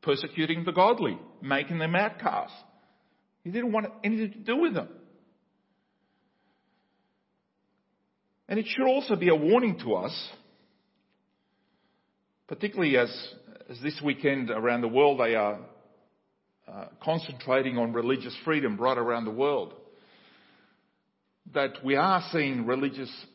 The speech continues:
freedom being taken further and further away from us. We have actually seen, we have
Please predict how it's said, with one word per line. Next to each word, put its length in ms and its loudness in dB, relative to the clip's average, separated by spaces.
freedom 360 -2
being 400 -4
taken 460 -4
further 240 2
and 200 -4
further 200 2
away 360 0
from 140 -6
us. 200 -12
We 140 -4
have 320 0
actually 480 -6
seen, 380 -4
we 100 -8
have 160 -6